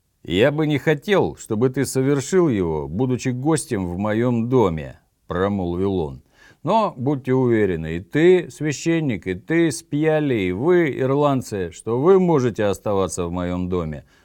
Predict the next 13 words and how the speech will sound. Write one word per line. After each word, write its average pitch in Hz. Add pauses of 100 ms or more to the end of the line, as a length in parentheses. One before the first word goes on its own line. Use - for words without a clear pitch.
сколь 131
угодно 92
долго". 78 (680)
"Я 113
этого 226
тоже 214
хочу", 180 (340)
добавила 87
Ильва. 78 (340)
Гости 180
поблагодарили 110
их 113
обоих, 85